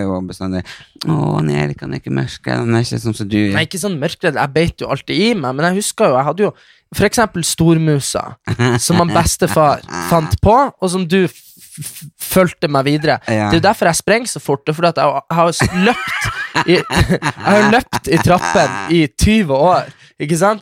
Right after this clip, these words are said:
Speaker 1: Ja.
Speaker 2: Fordi at greia med stormusa til alle dere, det høres ikke noe skummelt ut for dere, men jeg så for meg den der, hvis du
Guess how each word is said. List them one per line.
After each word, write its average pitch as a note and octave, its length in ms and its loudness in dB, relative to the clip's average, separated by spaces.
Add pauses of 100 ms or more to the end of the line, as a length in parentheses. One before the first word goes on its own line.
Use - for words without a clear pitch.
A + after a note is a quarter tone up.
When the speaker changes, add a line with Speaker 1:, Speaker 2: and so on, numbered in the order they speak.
(160)
Speaker 1:
Ja. A#2+ 140 -2
Speaker 2:
Fordi G3+ 260 2
at D#3+ 240 0
greia E3+ 220 2
med D#3 100 -2
stormusa F3+ 560 2
til - 80 -2
alle C3 160 2
dere, C3 220 -2
det B2+ 80 2
høres B2+ 260 2
ikke C3 220 -6
noe A2+ 80 -6
skummelt B2 260 -4
ut A2+ 80 -6
for C3 140 2
dere, F#3 240 2 (320)
men D3 100 0
jeg F3+ 220 -2
så F3+ 240 0
for D#3 180 -2
meg A#2+ 220 -4
den B2 160 -2
der, A#2+ 160 2 (180)
hvis D3+ 160 -2
du E3 80 0